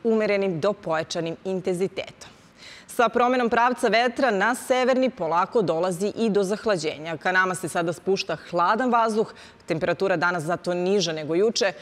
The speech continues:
Kao što vidite, u najtoplijem delu dana kretaće se od pet stepeni u Subotici do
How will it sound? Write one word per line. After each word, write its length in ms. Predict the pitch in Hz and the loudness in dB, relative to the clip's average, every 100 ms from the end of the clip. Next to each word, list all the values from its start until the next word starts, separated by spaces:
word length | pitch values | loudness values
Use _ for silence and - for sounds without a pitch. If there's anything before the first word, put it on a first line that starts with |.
| - - | -16 -8
Kao 120 | 202 196 | -4 -2
što 140 | 185 | 0
vidite, 360 | 190 214 208 185 | 2 2 2 2
u 120 | 180 | 2
najtoplijem 760 | 190 190 190 175 214 202 175 | 2 2 0 0 0 0 0
delu 260 | 156 185 175 | 2 2 2
dana 300 | 170 185 214 | 2 0 -2
kretaće 420 | - 175 202 202 | -2 -2 -2 -4
se 260 | 165 196 170 - | -4 -2 -2 -2
od 280 | 220 214 - - | 0 0 -2 0
pet 220 | 202 - | 0 0
stepeni 500 | - - 180 175 170 - | -6 0 0 0 -4 -2
u 140 | 262 | -2
Subotici 800 | - 240 220 226 214 196 214 185 - - - | 0 0 2 2 0 -2 0 -2 -4 -14 -4
do 340 | 151 202 | 0 2